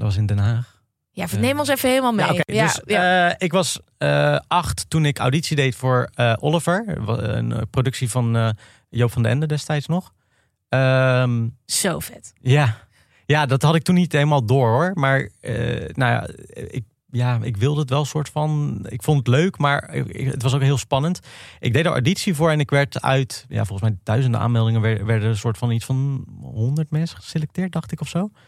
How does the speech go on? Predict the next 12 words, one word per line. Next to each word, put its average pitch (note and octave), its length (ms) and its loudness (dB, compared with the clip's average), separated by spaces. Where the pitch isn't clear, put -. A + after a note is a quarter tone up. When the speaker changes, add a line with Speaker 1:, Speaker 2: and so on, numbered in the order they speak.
Speaker 2:
Wauw. - 760 -6
Speaker 1:
En, C#3+ 500 4
eh, C3+ 120 0
toen C#3+ 160 2
moest D3 140 4
ik C#3+ 80 -2
gaan C3+ 120 2
repeteren C#3+ 480 2
hier C#3 260 2
in, A#2 280 0
eh, G#2+ 300 2
Amsterdam. B2 440 -2